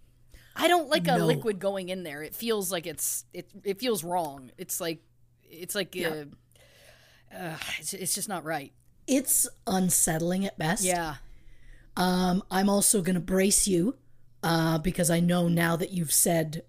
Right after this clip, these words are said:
Speaker 2: um, something, ab-, you've, you've commented that your mother went, "Eh, she's gonna respond with how she feels she actually, re-, you know, reacted
Speaker 1: Sure.
Speaker 2: in the moment." Um,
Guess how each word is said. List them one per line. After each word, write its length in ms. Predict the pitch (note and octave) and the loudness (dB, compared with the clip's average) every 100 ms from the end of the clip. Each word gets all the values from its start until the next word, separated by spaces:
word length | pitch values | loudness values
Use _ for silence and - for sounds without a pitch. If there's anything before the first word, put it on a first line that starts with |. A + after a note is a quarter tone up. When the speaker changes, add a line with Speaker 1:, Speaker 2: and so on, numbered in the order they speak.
| _ | _
Speaker 2:
um, 600 | D#3+ D#3+ D3+ D3 D3+ D3 - - _ - - - - - | 0 2 2 2 0 -4 -8 -20 _ -20 -20 -20 -20 -2
something, 500 | - G#3+ G3+ F#3 F3+ | 2 2 2 -2 -2
ab-, 100 | F3 - | -6 0
you've, 260 | A#3+ A3+ A#3 | 4 4 4
you've 240 | A3+ G#3+ | 2 2
commented 560 | - - C4+ B3 G#3+ G#3 | 2 4 6 6 4 4
that 140 | G3 F3+ | 4 4
your 120 | F#3+ | 4
mother 280 | G3 G3+ G3 | 6 6 6
went, 220 | F#3+ G3+ - | 4 2 0
"Eh, 340 | B4+ F4+ E4+ B3 - - - | 6 8 8 4 -6 -20 -6
she's 340 | - - A3+ | 2 4 4
gonna 200 | G#3+ G#3+ | 4 4
respond 520 | G3 F#3 - G3+ G3 F3 | 4 2 4 4 4 2
with 140 | F3 | 2
how 160 | F#3+ F3 | 2 2
she 220 | - F#3+ | 2 -2
feels 460 | - A#3 A#3+ G3+ | 2 4 6 4
she 220 | - A3 - | 0 0 -2
actually, 480 | A#3 A#3+ - F3+ F3 | -2 -2 -4 -4 -4
re-, 180 | F3+ - - - - | -6 -8 -14 -20 -6
you 120 | G3+ | -2
know, 240 | F#3 E3 - | 0 -2 0
reacted 320 | G3+ F3 D#3+ | 2 2 2
Speaker 1:
Sure. 160 | - F3 | 0 0
Speaker 2:
in 100 | D#3 | -4
the 60 | F3 | -6
moment." 440 | F#3 F#3+ E3+ D3 - - - - - - - - | -4 -4 -6 -10 -14 -20 -20 -20 -20 -20 -20 -6
Um, 760 | - F3 E3+ D#3+ D#3+ D#3 D#3 | 0 4 4 4 2 2 0